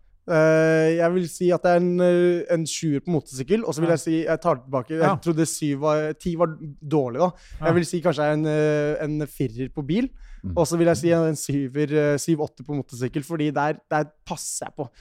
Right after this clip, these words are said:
Speaker 1: Jeg klarer liksom ikke å nyte det like mye som jeg nyter, eh, det å kjøre bil, som
Speaker 3: Ja,
Speaker 1: er
Speaker 3: for du er mer påpasselig
Speaker 1: Ja,
Speaker 3: på
Speaker 1: jeg, jeg er
Speaker 3: sykkel.
Speaker 1: redd for å dø, og så ikke minst å drepe andre. Det er, eh,
Speaker 3: Mm.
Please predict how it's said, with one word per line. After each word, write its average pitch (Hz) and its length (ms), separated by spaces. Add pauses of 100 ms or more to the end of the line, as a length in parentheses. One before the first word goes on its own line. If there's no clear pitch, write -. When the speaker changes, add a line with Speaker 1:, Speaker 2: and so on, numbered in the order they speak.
(200)
Speaker 1:
Jeg 165 80
klarer 190 160
liksom 170 120
ikke 185 140
å 185 80
nyte 160 380
det 160 120
like 151 260
mye 139 160
som 143 160
jeg 143 100
nyter, 139 560 (100)
eh, 135 240
det 131 60
å 131 100
kjøre 135 240
bil, 143 240
som 151 180
Speaker 3:
Ja, 135 160
Speaker 1:
er 139 60
Speaker 3:
for 110 60
du 120 120
er 143 140
mer 139 180
påpasselig 92 760 (280)
Speaker 1:
Ja, 151 300
Speaker 3:
på 147 40
Speaker 1:
jeg, 165 260
jeg 185 80 (100)
er 180 40
Speaker 3:
sykkel. 160 120
Speaker 1:
redd 151 100
for 180 200
å 147 100
dø, 175 240
og 202 140
så 170 240 (100)
ikke 156 180
minst 151 180
å 143 140
drepe 139 380
andre. 123 380
Det 135 100
er, 131 220 (100)
eh, 127 540
Speaker 3:
Mm. 110 60